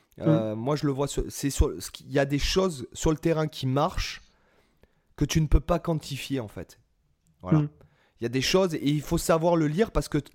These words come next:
Speaker 1: peut-être que t'étais parti pour faire ça, mais en fait que c'est, ça, ça va dériver sur ça.
Speaker 2: Ouais.
Speaker 1: Et c'est là, c'est, c'est toutes ces petites opportunités qu'il faut,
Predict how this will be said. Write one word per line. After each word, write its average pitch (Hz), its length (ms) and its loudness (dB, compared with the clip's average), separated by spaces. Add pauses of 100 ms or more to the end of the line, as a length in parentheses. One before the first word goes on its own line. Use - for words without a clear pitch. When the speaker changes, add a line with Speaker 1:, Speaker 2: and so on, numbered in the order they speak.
Speaker 1:
peut-être - 280 -2
que - 80 0
t'étais 160 280 -2
parti 160 320 -2
pour 151 180 -2
faire 151 160 -2
ça, 202 320 2
mais 180 80 -2
en - 80 0
fait - 220 -2
que 160 80 0
c'est, 147 160 -2
ça, - 200 -4
ça - 160 -2
va 131 120 2
dériver 147 340 0
sur - 240 2
ça. - 260 -4 (680)
Speaker 2:
Ouais. 139 200 2 (480)
Speaker 1:
Et 110 80 -2
c'est 151 200 4
là, 156 180 6
c'est, 151 400 4
c'est 143 280 0
toutes - 260 0
ces 202 160 2
petites - 320 -4
opportunités 165 680 2
qu'il 160 160 -4
faut, 143 320 0